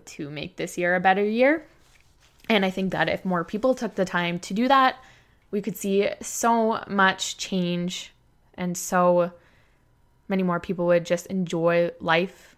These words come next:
and live life, because we only have such a short life to live. Why are we spending it being so miserable about things that don't matter? And why are we not paying attention to things that matter more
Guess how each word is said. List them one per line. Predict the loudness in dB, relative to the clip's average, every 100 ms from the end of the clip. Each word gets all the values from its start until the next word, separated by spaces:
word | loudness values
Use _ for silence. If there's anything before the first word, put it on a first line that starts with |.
| _
and | -8 -4
live | -2 -2
life, | -2 -2 -4 -6
because | -8 -6 -8 -6
we | -4 -4
only | -2 -4 -4
have | -8 -2 0 0
such | -2 -2
a | -4
short | -2 -2 0
life | 0 -2 -2
to | -4
live. | 0 0 0 -4 -10
Why | -2 2 4 2 0 -2
are | 2 2
we | 2
spending | -4 -4 -2 -2 -4
it | -4 -6
being | -8 -8 -10
so | -6 -2 0
miserable | -2 -6 -4 0 0 2 2 0 -6 _ _
about | 2 4 2
things | -2 -2 -2
that | -2 -2
don't | -2 -4 -4
matter? | -8 -6 -4 -2 -4 -6 _ _ _ _ _ _ _ _ _ _ _ _ -2
And | 0 0
why | 4 4
are | 4
we | 0 0
not | -2 -2
paying | -10 -8
attention | -8 -8 -8 -8 -8
to | -6
things | -6 -8 -10 -6
that | -4
matter | -2 -2 -2 -6
more | -8 -8 -8 -8